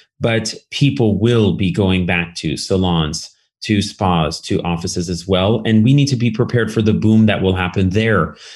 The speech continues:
um, when this, um, awful health pandemic is, is over. Um, so we're looking at the bigger picture in our team. But in the end, um, you know, uh, if there's anything that will dramatically change, it will be at home.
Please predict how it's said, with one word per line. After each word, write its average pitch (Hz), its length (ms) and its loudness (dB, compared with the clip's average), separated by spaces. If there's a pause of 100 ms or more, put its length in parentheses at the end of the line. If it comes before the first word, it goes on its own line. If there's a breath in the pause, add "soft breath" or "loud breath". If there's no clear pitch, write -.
(120 loud breath)
um, 90 280 2
when 101 260 2
this, 95 320 -2
um, 87 280 0
awful 95 500 0
health 98 360 -2
pandemic 82 520 0
is, 85 300 -6
is 85 200 -4
over. 90 420 -2 (380 soft breath)
Um, 85 180 4
so 113 300 0
we're 139 220 2
looking 165 280 2
at 127 120 -2
the 117 60 0
bigger 107 380 0
picture 95 380 -4
in 87 100 0
our 85 140 0
team. 107 500 -2 (220 loud breath)
But 127 180 -2
in 143 140 2
the 135 120 4
end, 147 340 0 (100)
um, 104 360 -2
you 107 160 0
know, 113 360 0 (120)
uh, 98 380 -2
if 113 220 -4
there's 117 240 0
anything 135 400 2
that 101 180 -2
will 101 140 -2
dramatically 104 800 0
change, 92 520 -4
it 107 100 0
will 98 280 0
be 92 180 -2
at 85 200 -4
home. - 280 -12